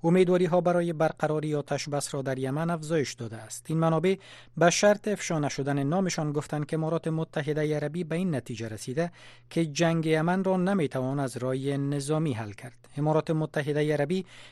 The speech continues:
یکی از اعضای اصلی ائتلاف نظامی به رهبری عربستان سعودی است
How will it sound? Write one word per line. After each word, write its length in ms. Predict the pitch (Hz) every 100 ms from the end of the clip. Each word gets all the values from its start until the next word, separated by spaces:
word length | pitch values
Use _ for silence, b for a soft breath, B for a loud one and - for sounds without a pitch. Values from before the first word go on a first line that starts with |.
| B
یکی 260 | 170 208 226
از 140 | 208
اعضای 380 | 165 135 165 175
اصلی 280 | 139 147 160
ائتلاف 400 | 147 127 135 151
نظامی 500 | 143 127 120 120 143
به 100 | 139
رهبری 380 | 127 117 117
عربستان 480 | 127 117 110 - 120
سعودی 440 | 117 117 107 131 190
است 180 | 185